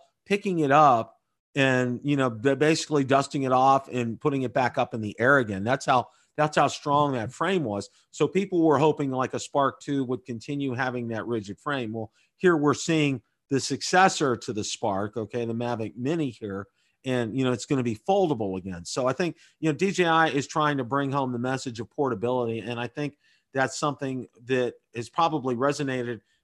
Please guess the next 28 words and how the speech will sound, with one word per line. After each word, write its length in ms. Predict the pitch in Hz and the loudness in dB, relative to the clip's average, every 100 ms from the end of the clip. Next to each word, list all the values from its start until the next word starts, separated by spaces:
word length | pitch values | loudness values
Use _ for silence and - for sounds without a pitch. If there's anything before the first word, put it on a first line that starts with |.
| - | -8
in 120 | 131 | -4
that 120 | 131 | -2
they've 200 | 147 131 | 0 0
got 360 | 107 147 151 - | 2 2 2 0
in 100 | 131 | -2
there. 160 | 123 117 | 0 0
They 180 | 135 175 | 0 0
do 180 | 220 | 4
a 40 | 233 | 4
lot 240 | 208 165 | 6 4
of, 80 | 143 _ | 2 _
a 40 | 123 | 0
lot 140 | 131 | 0
of 60 | - | 2
customer 400 | 139 123 127 104 | 0 0 -4 -4
surveys, 540 | - 117 98 85 85 | -2 0 -2 -6 -10
okay? 280 | 107 120 107 | -6 -4 -4
'Cause 180 | 120 110 | -4 2
I've 220 | 151 160 | 4 6
got 240 | 143 117 | 4 4
one 160 | 127 117 | 0 -2
the 100 | 123 | -2
other 140 | 117 | -2
day 240 | 113 127 127 | 0 0 0
on 120 | 120 | -2
the 80 | 117 | -4
Osmo 420 | 117 107 110 110 | -4 -6 -6 -2
Action, 380 | 139 143 - | 0 0 -4